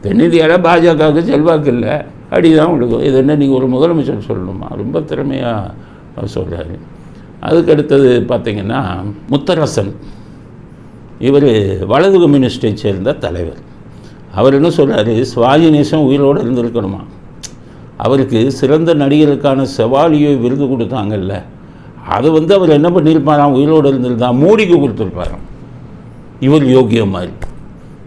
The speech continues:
நான் என்ன சொல்றேன், சுவாஜி நேசன் உயிரோடு இருந்திருந்தா செவாலியாக மோடி கொடுத்துருக்க மாட்டார், முதல்ல கம்யூனிஸ்டுகளுக்கு தான் கொடுத்துருப்பார். ஒரு காலத்துல தெரு தெருவா போய், ரோடு ரோடா போய் உண்டிகள் குலுக்கிட்டு கம்யூனிசத்தை பேசிக்கிட்டு இருந்தவன்லாம்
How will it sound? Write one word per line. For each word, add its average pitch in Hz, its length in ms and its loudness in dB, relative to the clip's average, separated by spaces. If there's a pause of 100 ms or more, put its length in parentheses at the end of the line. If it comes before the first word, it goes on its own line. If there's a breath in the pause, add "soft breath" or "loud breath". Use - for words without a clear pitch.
நான் 131 240 0
என்ன 147 200 2
சொல்றேன், 123 380 0
சுவாஜி 135 400 2
நேசன் 131 260 0
உயிரோடு 127 380 0
இருந்திருந்தா 110 420 -4 (220)
செவாலியாக 123 640 0
மோடி 143 220 -2
கொடுத்துருக்க 101 500 -8
மாட்டார், 87 340 -8 (560 loud breath)
முதல்ல 139 320 2 (120)
கம்யூனிஸ்டுகளுக்கு 160 800 0
தான் 127 120 -4
கொடுத்துருப்பார். - 540 -10 (520 loud breath)
ஒரு 185 180 4
காலத்துல 190 420 2 (100)
தெரு 185 160 4 (120)
தெருவா 170 280 4 (120)
போய், 165 140 6 (120)
ரோடு 190 300 6
ரோடா 165 200 4 (140)
போய் 156 160 2 (160)
உண்டிகள் 202 400 0
குலுக்கிட்டு 127 480 -2 (580 loud breath)
கம்யூனிசத்தை 196 720 2 (120)
பேசிக்கிட்டு 160 460 2
இருந்தவன்லாம் 123 760 0